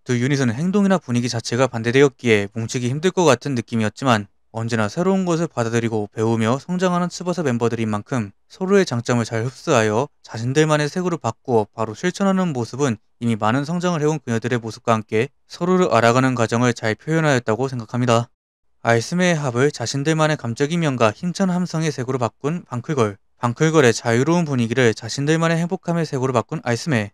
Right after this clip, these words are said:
물론 이 두 유닛뿐 아니라 르름이랑 안티카도 마지막에는 서로가 친해지는 과정을 그렸지만 아이돌로서 배운다는 장면보다는 친구들끼리 뭉친다는 느낌이 강했죠. 여기서부터 이미 서로가 바쁘다는 설정도 생긴 시점이니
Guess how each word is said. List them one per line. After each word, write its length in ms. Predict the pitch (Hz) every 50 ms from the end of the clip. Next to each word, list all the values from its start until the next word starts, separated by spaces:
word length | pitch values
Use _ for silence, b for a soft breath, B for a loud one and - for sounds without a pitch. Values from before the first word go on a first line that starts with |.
| _ _ _
물론 280 | - 123 127 127 127 120
이 100 | 117 117
두 180 | - - 127
유닛뿐 380 | 127 135 151 165 - - 180 165
아니라 400 | 139 120 113 107 107 113 147 165 -
르름이랑 440 | - 113 123 139 151 160 143 123 120 -
안티카도 560 | 117 117 120 - - - 165 143 120 113 110
마지막에는 580 | 117 110 110 113 135 156 165 160 151 131 117 107
서로가 380 | - - 190 196 190 165 135
친해지는 580 | 120 - - - 208 208 175 196 196 202 196 185
과정을 340 | 147 123 113 120 120 120 113
그렸지만 540 | _ - 110 104 - - 139 131 113 98 - _ _ _ _ _ _
아이돌로서 600 | - 113 113 117 120 147 170 185 165 - 160 123
배운다는 420 | - 120 117 120 135 156 165 170 160
장면보다는 760 | - 135 123 123 117 110 113 110 113 117 127 113 107 104
친구들끼리 600 | - - - - 196 202 196 196 - - 147 139
뭉친다는 540 | 110 - 117 110 - - 139 139 143 147 139
느낌이 300 | 120 - _ - 135 147
강했죠. 480 | - 117 113 120 123 - - 113 117 117 _ _ _ _ _ -
여기서부터 540 | 113 113 120 127 165 180 185 180 - 180 151
이미 200 | 120 120 117 107
서로가 380 | - - 190 196 190 180 147
바쁘다는 440 | - 120 - - 143 147 165 175 170
설정도 380 | - 170 165 - 165 170 151 143
생긴 260 | 131 147 135 131 120
시점이니 600 | - - - 123 117 117 127 139 127 110 101